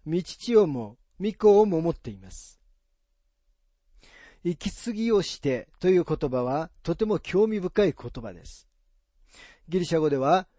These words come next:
プロアゴーという言葉で、アゴーは行くという意味で、プロは何々より先に、あるいは何々の前にという意味です。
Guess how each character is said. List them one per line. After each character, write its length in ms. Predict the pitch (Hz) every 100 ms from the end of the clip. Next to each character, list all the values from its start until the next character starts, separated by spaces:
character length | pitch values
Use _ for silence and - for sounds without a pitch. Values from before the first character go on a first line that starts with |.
| _ _
プ 140 | - 185
ロ 220 | 233 180
ア 120 | 196
ゴ 360 | 147 135 107 - _
ー 20 |
と 60 | 180
い 100 | 175
う 80 | 151
言 140 | 139 147
葉 140 | 131
で、 300 | 117 139 180 _ _ _ _
ア 200 | 139 151
ゴ 260 | 139 190
ー 40 | 151
は 280 | 127 160 180 _ _ _ -
行 220 | 143 151
く 320 | - 135 - _ _ _
と 100 | -
い 120 | 196 180
う 20 |
意 80 | 170
味 120 | 131
で、 260 | 113 107 - _ _ _ -
プ 140 | -
ロ 240 | 202 139 - -
は 300 | 143 156 - _ _ -
何 300 | 160 170 220
々 260 | 226 208 190
よ 180 | 165 156
り 120 | 180
先 440 | - 123 - 151
に、 200 | 127 113 - _
あ 120 | 156 165
る 60 |
い 80 | 151
は 300 | 139 170 190 _ -
何 320 | 165 170 214
々 280 | 240 220 202
の 180 | 196 185
前 340 | 180 226 240
に 160 | 185 165
と 160 | 165
い 140 | 175 202
う 80 | 180
意 80 |
味 100 | 147
で 60 | 104 -
す。 200 | -